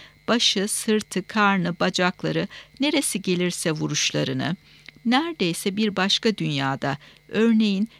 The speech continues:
bir Amerikan dizisinde gerçekleşen ilgisiz bir olayı izler gibi hiç sesini çıkarmadan, şimdi polisin kendisini bırakmış olmasına karşın yerinden kımıldamadan izledi. Sonra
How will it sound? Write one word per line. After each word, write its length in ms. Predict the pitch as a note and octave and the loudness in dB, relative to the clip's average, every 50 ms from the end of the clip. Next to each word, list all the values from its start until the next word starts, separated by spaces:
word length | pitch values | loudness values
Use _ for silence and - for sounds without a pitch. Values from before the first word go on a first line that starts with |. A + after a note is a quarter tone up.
| _ - | _ -2
bir 220 | A#3+ B3 - - G#3+ | -2 0 2 4 4
Amerikan 540 | A3 G#3+ A3+ A#3 - - C4 C4+ C4+ C4+ - | 4 4 2 0 0 0 0 2 2 2 0
dizisinde 520 | G3+ F3 E3+ F3+ - - F#3+ F3+ F#3+ G3 | -2 -4 -4 -4 -4 -2 0 0 0 0
gerçekleşen 920 | F#3+ - D3 C#3 C#3+ - - - - - - D3 D3 - - D#3 D3+ - - - - - - - | 2 2 2 2 2 0 -2 -4 -4 -2 -2 0 0 2 2 0 0 -2 -4 -6 -12 -16 -4 -2
ilgisiz 640 | G#3+ G#3+ A3 A3 C4 B3 - - D#4+ D4 - - | 0 0 0 0 0 -2 0 0 0 0 0 0
bir 80 | A3+ G3+ | 0 2
olayı 380 | F3 - F3+ F3+ F3+ F#3+ G3 - | 2 2 2 2 2 2 0 0
izler 480 | - F#3 F3 F#3+ G3+ G3+ G3 G3+ F#3+ | -2 -4 -4 -2 0 2 4 4 4
gibi 260 | F3+ G3+ D#3 D3+ F#3 | 2 0 -2 -2 -2
hiç 120 | G#3+ A3+ - | -4 -4 -4
sesini 420 | - - F#3 F#3 - - F3+ F3 | -2 -2 -2 0 0 0 -2 0
çıkarmadan, 800 | - - - - - F3+ F3 E3+ D#3+ C#3+ C#3 D3 D3+ D#3 E3 G3 - - - _ - | 0 0 -2 0 0 0 2 2 0 0 -2 -2 -2 -2 -2 -2 -6 -12 -20 _ -6
şimdi 340 | - - D4 D4 C4+ B3+ | -4 0 0 0 0 0
polisin 460 | - - A#3 G#3+ G#3 G#3 - - A3 A3 | 0 0 0 2 2 0 0 2 0 2
kendisini 640 | - G#3+ F#3+ F#3 F#3 G3 - - G3+ G3+ F#3+ F#3+ | 2 0 -2 -2 -2 -4 -4 -2 -2 -2 0 0
bırakmış 460 | F3+ F3+ F3 F#3 - - G3 - - | 0 0 0 0 -2 -2 -2 -2 0
olmasına 560 | F#3 F3 E3+ E3 E3+ E3+ - - F3+ G3 G#3 | 0 0 0 0 -2 -2 -2 -2 0 0 0
karşın 520 | - - - C3+ C3+ C#3+ - - F3 F3+ G3+ - - - - - - - | 0 0 0 0 2 2 2 2 2 0 -2 -4 -8 -18 -20 -20 -4 2
yerinden 540 | G#3 A3 A#3 A#3 A#3+ A#3 A3+ A#3 A#3 A#3 A#3 | 4 4 6 6 6 6 6 6 4 4 2
kımıldamadan 800 | A3+ - A#3+ G#3+ A3 A3 G#3 A3 A#3 G#3 F3+ D#3+ D#3+ E3+ E3+ E3+ | 2 2 4 4 4 4 4 2 2 2 2 2 0 0 -2 0
izledi. 580 | - D#3+ C#3 D3 D#3+ C#3+ B2+ A#2 - A2 C3 - _ _ _ - - - _ _ - - | 0 -2 -2 -2 -2 -2 -2 -2 -2 -4 -6 -8 _ _ _ -20 -20 -20 _ _ -14 -10
Sonra 580 | - - - D4+ D4+ D4+ B3 G#3 F3 D#3+ F#3 | -8 -4 -2 0 2 2 2 2 2 2 0